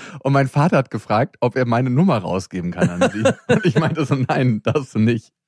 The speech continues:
Speaker 1: Und zwar, ich denk mir so, „Was hört ihr den Podcast?“
Speaker 2: Sind die so technisch bewandert, dass die wissen, wie ein <laughs> Podcast
Speaker 1: Die haben
Speaker 2: funktioniert?
Speaker 1: auch Internet auf den Handys.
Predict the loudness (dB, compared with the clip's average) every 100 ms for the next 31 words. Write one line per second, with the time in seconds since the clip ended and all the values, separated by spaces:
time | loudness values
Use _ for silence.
0 | _ _ _ _ -4 -2 2 0 -2 -4
1 | -4 0 0 0 -2 -2 0 -2 0 0
2 | 0 -2 0 -2 0 0 2 -2 -2 -4
3 | -4 -2 2 2 2 -2 -2 -2 0 0
4 | 0 0 2 0 0 -2 -4 -6 -2 0
5 | 0 -2 -2 -4 -2 -2 -2 0 0 2
6 | 2 4 4 4 4 2 2 0 0 -2
7 | -2 -2 -2 -4 -4 -4 -2 -4 -4